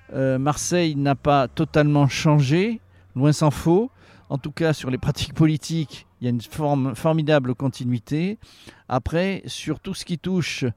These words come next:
à, je dirais, à, à l'intégrité, à la corruption, à un certain nombre de, de domaines, euh, qui sont extrêmement sensibles, je crois qu'il va falloir, euh, suivre de très près, euh, l'évolution de la ville de Marseille.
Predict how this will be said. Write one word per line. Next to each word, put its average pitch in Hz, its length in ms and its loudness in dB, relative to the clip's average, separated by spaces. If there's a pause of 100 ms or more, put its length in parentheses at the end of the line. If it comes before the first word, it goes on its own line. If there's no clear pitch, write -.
(600)
à, 123 640 0
je 127 140 -2
dirais, 135 500 0
à, 113 560 -4
à 117 160 -6
l'intégrité, 143 840 0 (460)
à 117 60 -6
la 135 100 0
corruption, 151 840 0
à 120 60 -2
un 135 100 -2
certain 147 320 -2
nombre 151 400 2
de, 120 320 0
de 131 140 -2
domaines, 151 720 2
euh, 113 580 -8
qui - 180 -14
sont 131 180 -4
extrêmement 143 560 0
sensibles, 160 760 -2
je 113 100 -4
crois 139 180 -2
qu'il 127 200 -6
va 123 100 0
falloir, 123 500 0
euh, 110 300 -2
suivre 135 440 -4
de 123 140 -2
très 143 280 -2
près, 160 500 -2 (400)
euh, 123 260 2
l'évolution 147 1040 2
de 135 120 -2
la 127 140 2
ville 120 220 -2
de 123 60 -4
Marseille. 139 500 -6